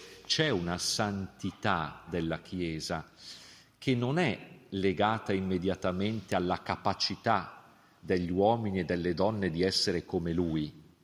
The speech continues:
semplicemente guardando l'esempio da fuori, ma che è data da questa azione dello Spirito dentro ciascuno di noi. Ora, certo, la verità della Chiesa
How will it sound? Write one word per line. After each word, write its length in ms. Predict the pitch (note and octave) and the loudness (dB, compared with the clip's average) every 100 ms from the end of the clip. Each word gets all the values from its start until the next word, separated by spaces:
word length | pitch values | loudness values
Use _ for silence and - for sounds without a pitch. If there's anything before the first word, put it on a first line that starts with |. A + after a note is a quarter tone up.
| - | -10
semplicemente 1040 | - G2 E2+ - F#2 - F#2 G2+ G#2+ G2+ | -4 -2 -2 -4 -4 -2 0 -2 -2 -2
guardando 560 | F2 F2 - F#2+ F#2+ F2+ | 0 0 0 0 2 0
l'esempio 500 | F2 D#2+ F#2+ F2 E2+ | 0 2 0 0 -2
da 120 | D#2+ | -2
fuori, 460 | - F2+ D#2 D2+ - - - - - | -2 -2 -2 -4 -6 -14 -20 -20 -4
ma 160 | G2+ G2 | -2 0
che 160 | B2 | 2
è 20 | |
data 300 | A2+ B2+ D3 | 2 2 2
da 160 | A#2+ F#2+ | 0 2
questa 340 | G#2+ G#2 - | 2 2 2
azione 560 | F#2+ - - B2 D#3 G#2+ | 0 0 -2 0 2 0
dello 280 | E2+ E2+ E2+ | 0 -2 -2
Spirito 580 | - - E3 G#2+ - E2 | -4 0 0 0 -2 -2
dentro 640 | E2 D3+ E2 D#2 F2 E2 | 2 2 2 -4 -6 -6
ciascuno 520 | - E2+ - F2+ D#2+ | -6 -8 -6 -6 -6
di 120 | D#2+ | -6
noi. 340 | E2 E2 D2+ D2 - _ _ _ _ _ _ _ _ _ _ _ _ _ - - - - - - - | -4 -4 -6 -10 -18 _ _ _ _ _ _ _ _ _ _ _ _ _ -14 -14 -14 -16 -16 -12 2
Ora, 380 | B2 A2+ G2+ - | 6 8 6 4
certo, 760 | - C3+ C#3+ - E3 - - - - - G2 | 4 4 2 2 2 2 -6 -18 -20 -8 4
la 200 | G#2+ - G2+ | 6 6 6
verità 580 | C3 C#3 B2 C#3 D3 C3+ | 6 8 4 4 4 4
della 280 | G#2 F#2 | 4 2
Chiesa 920 | - G#2+ G2 E2+ D#2+ A2 D3 - - | 2 0 2 2 2 0 0 -6 -18